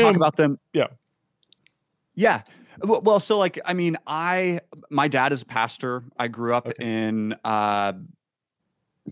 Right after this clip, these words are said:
Speaker 2: obviously in a Christian house. Um, and I don't know, I,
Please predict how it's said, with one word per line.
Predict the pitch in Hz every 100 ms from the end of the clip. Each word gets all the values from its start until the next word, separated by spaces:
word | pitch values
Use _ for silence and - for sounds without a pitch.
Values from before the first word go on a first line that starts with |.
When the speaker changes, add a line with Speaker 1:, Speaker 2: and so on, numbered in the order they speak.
| - _ _ -
Speaker 2:
obviously | 117 117 107 120
in |
a | 110
Christian | - 117 - 123
house. | 113 113 131 - - - - _ -
Um, | 120 117 110 107 113 _ 127
and | 123 120 113 117
I | 127
don't | 156
know, | 147 127 117 -
I, | 123 123